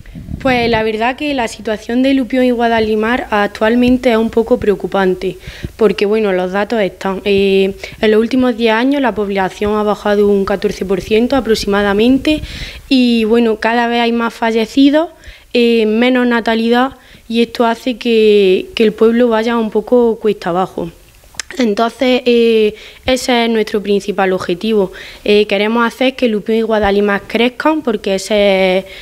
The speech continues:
ese es nuestro, nuestro proyecto y, y bueno, sabemos que, que eso va a costar trabajo, que tenemos que luchar, que tenemos que trabajar mucho,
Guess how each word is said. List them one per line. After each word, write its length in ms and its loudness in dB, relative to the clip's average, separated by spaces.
ese 540 2
es 40 0
nuestro, 800 2
nuestro 300 2
proyecto 640 0
y, 640 0
y 100 0
bueno, 340 2
sabemos 480 0
que, 520 4
que 60 2
eso 160 0
va 60 2
a 40 0
costar 320 -4
trabajo, 500 0
que 100 -2
tenemos 320 -2
que 120 0
luchar, 480 0
que 120 0
tenemos 320 0
que 140 0
trabajar 460 0
mucho, 540 0